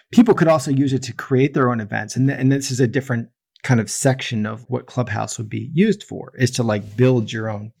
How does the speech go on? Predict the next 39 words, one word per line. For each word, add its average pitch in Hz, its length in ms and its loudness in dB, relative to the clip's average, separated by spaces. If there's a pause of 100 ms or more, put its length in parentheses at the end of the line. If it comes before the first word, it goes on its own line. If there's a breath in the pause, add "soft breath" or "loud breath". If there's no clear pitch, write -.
communities 110 320 -2
and 120 60 -6
events. 135 280 0 (580 loud breath)
And 147 140 8
to 139 60 4
my 143 140 6
understanding, 135 520 2
that's 120 280 2
been 113 520 0
less - 440 -6
<laughs> - 40 -20
successful - 720 0 (360 loud breath)
in 123 100 6
terms 127 300 4
of 120 140 -8
the, 110 320 -4 (160)
the 120 80 -6
goal 113 160 -4
of 113 120 -12
Clubhouse. 113 560 -4
And 123 120 2
so 139 180 4
I 127 100 2
think 143 200 2
that's 120 260 0
telling 120 500 -2
in 120 100 -10
terms 117 320 -6
of 117 180 -8
the 123 100 -6
simple 113 340 -4
complex 120 460 -4
<laughs> - 60 -6
contagion - 460 -4
dynamic. 113 500 -8 (240)
You 131 120 8
tend 131 240 4
to 127 60 0
see 117 500 -4